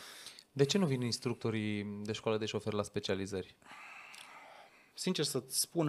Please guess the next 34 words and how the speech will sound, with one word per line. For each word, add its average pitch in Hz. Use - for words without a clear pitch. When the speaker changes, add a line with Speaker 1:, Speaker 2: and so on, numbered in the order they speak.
Speaker 2:
nu 139
știu -
de 98
ce 110
nu 107
vin. 110
Speaker 1:
Da, -
trebuie 139
să -
ai 135
niște 127
colegi 110
cu 110
Speaker 2:
Um, 107
Speaker 1:
care 113
poate 113
ai 117
vorbit 110
la 120
un 113
moment 101
dat. 92
„Băi, 143
hai 156
să 156
faci 160
și -
noi 165
un 120
curs”, 117
sau 95
nu 113
știu. -
Speaker 2:
Băi, 262